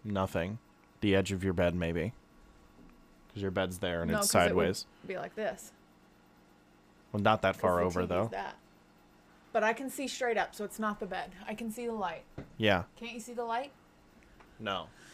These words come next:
Speaker 2: <sighs>
Speaker 1: I can't.
Speaker 2: That's 'cause where you are is closet.
Speaker 1: Well, yeah, I can't.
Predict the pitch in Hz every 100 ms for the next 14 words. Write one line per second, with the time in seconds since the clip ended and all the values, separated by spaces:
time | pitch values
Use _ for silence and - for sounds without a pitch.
0 | - - - - - - - - - -
1 | - - - - - - - 107 - 131
2 | 233 285 240 - 208 214 202 254 339 214
3 | 175 180 - 214 190 - - - - -
4 | - - _ - 110 107 127 104 - 117
5 | 101